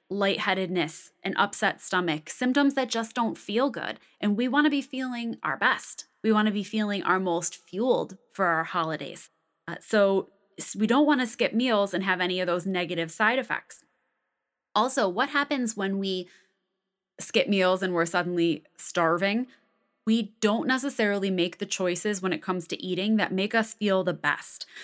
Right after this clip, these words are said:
So if I skip brec-, you know, I eat, like, a little bit of breakfast, maybe some fruit. I kinda skip lunch, drink a bunch of water, thinking I'm saving my calories. Suddenly, when I get to the main event here, I am so hungry.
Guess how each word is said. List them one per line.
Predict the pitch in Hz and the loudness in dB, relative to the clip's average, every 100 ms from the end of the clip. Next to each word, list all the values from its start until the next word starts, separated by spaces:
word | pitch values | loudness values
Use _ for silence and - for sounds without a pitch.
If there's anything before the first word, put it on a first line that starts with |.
| - | -12
So | - 208 190 196 | 0 2 4 2
if | 202 - | -2 0
I | 214 254 | 0 2
skip | 269 - 202 196 _ | -2 -2 -2 -2 _
brec-, | 185 170 - _ _ 185 | 2 2 -14 _ _ -2
you | |
know, | 175 165 | 2 2
I | 180 | 2
eat, | 226 - | 0 2
like, | 196 180 - | 2 2 -2
a | 202 | -4
little | 202 196 196 196 _ | 0 0 0 -4 _
bit | 196 | 0
of | 190 - | 0 0
breakfast, | 185 185 196 185 - | -2 0 -4 -2 -2
maybe | 180 170 | -2 -2
some | 165 185 | -4 -6
fruit. | 170 - 180 180 180 170 | -6 -6 -2 -2 -2 -2
I | |
kinda | 165 202 196 175 | -4 -4 -4 -4
skip | - - 185 170 | -6 -6 -8 -2
lunch, | 180 180 160 - | 0 0 0 -4
drink | - 180 185 | -4 -4 -2
a | |
bunch | 180 180 180 | -2 -2 -2
of | 165 | -2
water, | 170 180 160 165 | 2 2 0 -2
thinking | 160 208 202 196 | -4 -4 -2 -2
I'm | 170 175 | -2 -2
saving | - 180 175 180 | -2 -2 0 -2
my | 165 | -2
calories. | 165 175 165 190 233 269 - - _ _ - | -2 0 0 0 -2 -2 -6 -16 _ _ -10
Suddenly, | - 294 349 254 | 2 4 6 4
when | 196 190 | 2 2
I | 302 | 2
get | 220 220 | 2 -2
to | - | -6
the | 196 185 | -4 0
main | 175 196 208 | 2 4 2
event | 185 165 180 | 2 0 0
here, | 214 233 240 247 _ _ - | -2 0 0 -2 _ _ -2
I | 254 | 2
am | 269 185 | 2 0
so | 165 - - 185 302 | -6 -8 0 2 2
hungry. | 220 180 107 220 | 0 -2 -2 -4